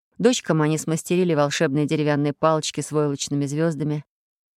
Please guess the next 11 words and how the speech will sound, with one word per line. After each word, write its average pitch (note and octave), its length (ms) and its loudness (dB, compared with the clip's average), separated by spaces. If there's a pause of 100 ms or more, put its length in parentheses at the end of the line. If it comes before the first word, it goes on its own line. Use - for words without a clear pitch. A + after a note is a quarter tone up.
(100)
Женщины E3+ 560 0
все E3 220 0
остальные D3+ 580 0
дни D#3 200 -2
года, D#3+ 340 0 (320)
добросовестно D#3+ 760 2
разводящие D#3 600 0
розы E3+ 280 2
для C#3+ 140 -2
церковного C#3+ 580 0
алтаря, C#3 420 -2